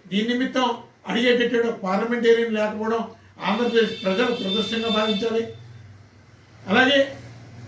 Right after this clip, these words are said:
ఈరోజు కువైట్ కానీ, ఖత్తర్ కానీ, దుబాయ్ కానీ, ఆ దేశాలు ఎందుకు పనికిరావు మా ఆంధ్రప్రదేశ్తో పోల్చుకుంటే? అలాగే మా గోదావరి జిల్లా నుంచి పోల్చుకుంటే విపరీతమైనటువంటి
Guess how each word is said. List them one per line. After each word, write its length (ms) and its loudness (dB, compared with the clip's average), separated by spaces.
ఈరోజు 380 0
కువైట్ 360 2
కానీ, 260 2
ఖత్తర్ 360 0
కానీ, 340 -2
దుబాయ్ 340 4
కానీ, 360 0
ఆ 160 0
దేశాలు 480 2
ఎందుకు 280 0
పనికిరావు 440 -2
మా 80 2
ఆంధ్రప్రదేశ్తో 720 2
పోల్చుకుంటే? 580 -4
అలాగే 300 4
మా 80 -2
గోదావరి 500 2
జిల్లా 240 4
నుంచి 220 -2
పోల్చుకుంటే 540 -4
విపరీతమైనటువంటి 1080 0